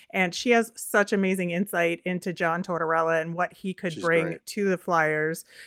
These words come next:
Speaker 1: So looking forward to bringing that conversation to you as well.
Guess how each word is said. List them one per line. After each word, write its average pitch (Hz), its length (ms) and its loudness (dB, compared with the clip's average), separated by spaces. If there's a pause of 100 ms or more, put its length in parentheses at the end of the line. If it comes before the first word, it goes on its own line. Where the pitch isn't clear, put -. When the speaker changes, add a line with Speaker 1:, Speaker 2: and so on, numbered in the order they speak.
Speaker 1:
So 170 400 4
looking 196 240 2
forward 180 280 2
to 180 80 -4
bringing 180 280 0
that 170 240 0
conversation 175 1040 -6
to - 140 -8
you 180 120 0
as 196 160 0
well. 170 400 2